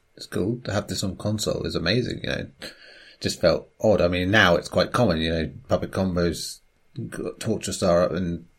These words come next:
got console games coming out all the time. Uh, and that's brilliant, you know, that we have that sort of thing. But Paratopic just feels so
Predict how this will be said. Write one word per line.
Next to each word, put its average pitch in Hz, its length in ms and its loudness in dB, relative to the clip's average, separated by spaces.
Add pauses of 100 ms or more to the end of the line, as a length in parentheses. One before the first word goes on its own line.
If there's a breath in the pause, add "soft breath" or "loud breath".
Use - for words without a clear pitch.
(440)
got - 200 -4
console 92 320 -4
games 87 260 2
coming 92 220 -2
out 82 180 -2
all 95 140 -4
the 78 120 -6
time. 107 340 -2 (600 loud breath)
Uh, 87 220 2
and 90 140 -2
that's 87 120 -4
brilliant, 95 520 0
you 95 60 -4
know, 80 100 -2
that 76 120 -8
we 82 100 -8
have 87 260 -4
that 90 180 2
sort - 160 -6
of 90 80 -8
thing. 87 260 -8
But - 300 -4
Paratopic 127 580 -4 (200)
just - 200 -10
feels 101 300 -4
so 117 400 0